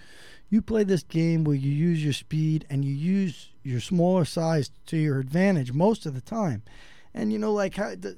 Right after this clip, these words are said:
does it get fr-, d-, like, do you get frustrated at all? I mean, you don't really show it, but do you get kinda mentally frustrated? Maybe you don't get a call here and there, and you've,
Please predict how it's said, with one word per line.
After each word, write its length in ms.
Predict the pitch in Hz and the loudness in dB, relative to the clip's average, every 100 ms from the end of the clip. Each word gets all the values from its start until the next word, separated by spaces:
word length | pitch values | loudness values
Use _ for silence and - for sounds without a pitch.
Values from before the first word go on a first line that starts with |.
| 180 | -8
does 200 | 190 180 | -6 -6
it 100 | 190 | -4
get 160 | 247 | -4
fr-, 140 | - 180 | -4 -12
d-, 160 | - - | -12 -6
like, 200 | 196 - | -4 -2
do 80 | |
you 100 | 233 | 0
get 160 | 233 214 | 2 2
frustrated 600 | - 208 - 202 208 196 | 2 0 2 2 2 2
at 60 | 196 | 0
all? 60 | |
I 80 | 190 | 0
mean, 160 | 202 202 | 0 2
you 120 | 226 | 4
don't 160 | 254 233 | 2 0
really 240 | 220 165 | 0 0
show 300 | - 220 190 | 0 2 2
it, 120 | 151 | 2
but 120 | 165 | -2
do 80 | 156 | -6
you 120 | 190 196 | -4 -2
get 220 | 196 170 | -2 -2
kinda 180 | 185 175 | -2 0
mentally 340 | 175 170 160 | 0 -2 -4
frustrated? 460 | 170 170 175 170 156 | -2 -2 0 0 2
Maybe 200 | 147 147 | 2 2
you 80 | |
don't 160 | 143 143 | 0 -2
get 120 | 135 | -6
a 60 | 120 | -8
call 380 | - 190 180 165 | 0 4 4 4
here 180 | 175 | 4
and 160 | 170 165 | 2 2
there, 340 | 170 165 160 | 2 2 2
and 140 | 147 139 | 0 -2
you've, 140 | 131 | -4